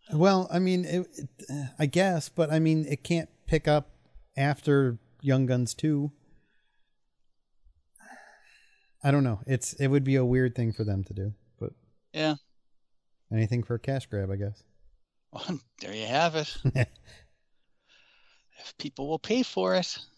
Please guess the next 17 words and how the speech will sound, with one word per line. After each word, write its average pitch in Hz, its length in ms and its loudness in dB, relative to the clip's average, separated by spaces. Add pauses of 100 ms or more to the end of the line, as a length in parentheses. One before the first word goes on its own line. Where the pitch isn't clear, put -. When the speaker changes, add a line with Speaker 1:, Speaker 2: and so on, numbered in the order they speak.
(460)
Speaker 2:
we're 123 280 -4
gonna 120 200 2
make 107 320 -2
it. - 240 -8 (460)
Speaker 1:
I 156 100 -4
just 180 220 -4
don't 170 100 2
know 160 120 2
how 151 120 2
many 147 140 0
people 139 320 -6
would 135 100 -2
want 123 380 -4
a 120 40 -6
Young 117 220 -2
Guns 113 300 -4
three. 160 240 -10